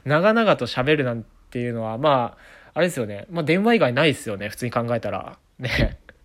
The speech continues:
<laughs> まあ、だからそう思われても仕方ないのかななんて思いますけど、まあ、そんなことがありましたね。<laughs> まあ、っていう感じで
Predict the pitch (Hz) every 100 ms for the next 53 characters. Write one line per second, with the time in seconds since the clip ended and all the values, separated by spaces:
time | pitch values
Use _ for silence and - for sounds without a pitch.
0 | - - - 220 - 170 196 175 - 196
1 | 208 143 123 110 - 139 147 135 117 113
2 | 113 113 107 117 120 113 - 110 110 185
3 | - 185 185 185 202 190 123 - 127 131
4 | 143 131 107 107 - - - - - -
5 | - - - 202 214 220 214 196 180 175
6 | -